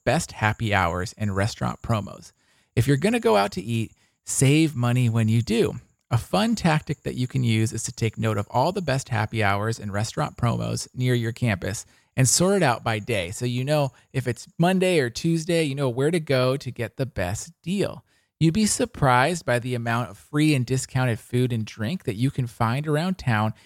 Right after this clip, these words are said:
if you just know where to look. This can also be a great way to save money when you're going out with friends. Number seventeen is attend events with food. There are so many events that take place on a college campus,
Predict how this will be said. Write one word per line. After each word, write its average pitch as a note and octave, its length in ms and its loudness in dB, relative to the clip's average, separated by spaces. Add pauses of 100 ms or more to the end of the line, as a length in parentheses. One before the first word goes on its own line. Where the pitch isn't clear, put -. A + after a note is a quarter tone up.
(140)
if - 140 -6
you A#2 100 0
just B2 380 -2
know C3 160 2
where G#2+ 240 0
to A#2 160 -6
look. C3+ 320 -4 (320)
This E3 180 0
can F#3 180 0
also G3 320 0
be D#3+ 200 2
a A#2 60 0
great A2 260 -2
way A2+ 160 -4
to G#2 80 -8
save D3+ 340 -2
money A#2+ 320 0
when A2 180 -4
you're G#2+ 140 -4
going A2 340 -2
out F#2+ 240 -2
with G2+ 200 -4 (240)
friends. D#2+ 420 -4 (920)
Number A3 200 4
seventeen A2 600 -2 (320)
is C3 240 0
attend G#3+ 680 -2 (220)
events C3 480 0 (160)
with - 460 -2
food. G#3 340 -2 (380)
There F3+ 120 4
are F3+ 60 4
so G#3 380 0
many A#3+ 240 2
events C#3 320 0
that B2+ 120 -4
take B2 220 -2
place A#2+ 260 0
on A#2 100 -2
a A#2 40 -4
college A#2+ 320 0
campus, A#2 480 -2